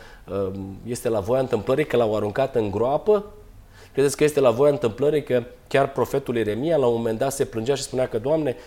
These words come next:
ce mesaj este acesta? Toată ziua trebuie să strig numai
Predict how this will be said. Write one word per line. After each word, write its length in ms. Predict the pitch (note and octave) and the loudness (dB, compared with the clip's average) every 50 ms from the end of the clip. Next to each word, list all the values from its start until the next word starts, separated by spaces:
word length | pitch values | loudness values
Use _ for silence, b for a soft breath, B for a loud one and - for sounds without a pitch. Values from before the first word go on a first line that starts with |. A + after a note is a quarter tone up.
| B B B | B B B
ce 140 | - - F3 | -4 -2 0
mesaj 440 | F3+ F3 D#3+ - - C3+ B2 A2 | 2 2 0 2 2 2 2 2
este 220 | A#2 A#2 - - G#2+ | -2 -4 -4 -4 -6
acesta? 280 | G#2 - - G#2 - A#2+ | -6 -6 -8 -10 -6 -4
Toată 200 | - D3+ D3 C#3 | -2 -2 0 0
ziua 180 | B2 C#3+ D#3 | 0 0 0
trebuie 260 | C#3+ - D3 C#3 C3+ B2+ | 2 2 0 0 0 -2
să 220 | - - - B2 | -2 -4 -10 -10
strig 280 | - - - D3+ D#3+ C#3+ | -10 -6 -4 -4 -2 0
numai 380 | C#3+ C#3+ C3+ C3+ B2+ A#2+ A#2+ | 0 0 2 2 0 -2 -2